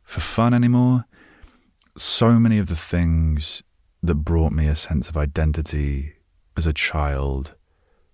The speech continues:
that I lost growing up, I have now started to regain. Um, some are exactly the same, and some are just, like, the more grown-up versions of those things. And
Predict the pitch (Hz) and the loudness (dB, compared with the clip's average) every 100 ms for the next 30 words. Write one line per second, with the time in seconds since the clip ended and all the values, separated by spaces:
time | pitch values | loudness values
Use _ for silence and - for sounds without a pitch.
0 | _ - - 76 73 76 98 123 - - | _ -6 -2 0 0 0 0 -4 -8 -12
1 | - - _ _ _ _ - 92 90 95 | -18 -20 _ _ _ _ 0 2 2 0
2 | 117 - - - - - - 87 87 82 | -2 -4 -12 -20 -20 -20 -2 2 4 4
3 | 82 82 82 - 78 78 - 80 - 65 | 6 6 2 0 -2 -2 -2 -8 -8 -8
4 | 78 62 62 58 62 73 _ _ _ _ | -6 -4 -4 -4 -6 -10 _ _ _ _
5 | - - - _ _ - - 71 69 65 | -20 -20 -20 _ _ -18 -10 -6 -4 -4
6 | 62 57 50 - - _ - - 117 113 | -6 -6 -8 -10 -16 _ -8 2 4 6
7 | 90 85 80 82 76 - 78 78 78 82 | 4 2 0 -2 -2 0 2 2 2 0
8 | - 92 90 87 - 82 - 82 80 78 | 0 2 2 0 -2 -4 0 2 2 2
9 | 82 85 76 87 85 90 87 87 92 92 | 2 2 2 0 0 0 0 -2 -2 -4
10 | - 67 110 110 92 - - - - - | -6 -6 -4 -4 -6 -16 -20 -20 -20 -20
11 | - - - 90 87 85 80 76 | -20 -20 -4 0 2 2 2 0